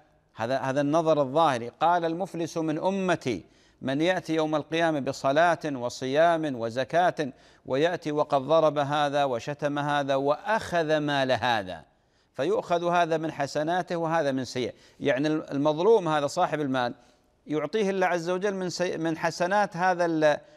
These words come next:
المماطل، وإذا فنيت حسناته أخذ من سيئات المظلوم فكبت على سيئات الظالم المماطل، فالإنسان يبرئ ذمته. الأمر الآخر، هذا الذي يأخذ أموال الناس بمثل هذه الطريقة،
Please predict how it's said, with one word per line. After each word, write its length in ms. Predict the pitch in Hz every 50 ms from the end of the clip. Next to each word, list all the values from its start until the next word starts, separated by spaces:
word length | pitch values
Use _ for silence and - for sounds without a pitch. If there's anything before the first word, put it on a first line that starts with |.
| - - -
المماطل، 800 | - 139 147 147 147 160 180 196 196 170 - 135 117 104 90 - - _ _ _ _ _ _ - -
وإذا 600 | 123 127 135 139 135 127 117 - 143 139 127 139 135
فنيت 460 | - - 190 226 247 247 233 190 -
حسناته 680 | - 180 175 - 175 165 160 156 147 - 156 - - 240
أخذ 240 | 196 202 196 175 165
من 140 | 170 165
سيئات 560 | 151 - 165 170 165 170 175 196 202 180 - 180
المظلوم 400 | 170 170 165 165 170 180 175 165
فكبت 640 | - 175 156 - - 240 202 180 165 165 156 139
على 240 | 135 127 147 151 147
سيئات 500 | 139 - 156 151 151 160 151 143 127 -
الظالم 580 | 131 127 120 123 139 147 143 127 113 107 92 85 - _ _ _ _ _ -
المماطل، 720 | 127 127 123 123 127 127 139 143 139 123 - - 104 95 85 - _ _ _ _
فالإنسان 520 | - 117 117 117 127 117 - 156 165 160
يبرئ 360 | 151 139 147 185 185 175 160
ذمته. 460 | 165 185 208 196 180 151 123 - 127 - _ _ _ _ - -
الأمر 320 | 135 156 180 220 220 226
الآخر، 540 | 214 208 180 180 160 139 - - 127 123 120 - - - _ _ _ _ _
هذا 380 | - - 131 143 202 240 240 240
الذي 280 | 220 208 196 170 160 170
يأخذ 320 | 190 - - - 160 147
أموال 420 | 151 - 151 151 151 151 147 143
الناس 320 | 143 143 139 139 123 - -
بمثل 280 | 120 139 180 180 180
هذه 260 | 175 160 156 147 143 139
الطريقة، 600 | 135 - - 127 123 123 117 - - 110 104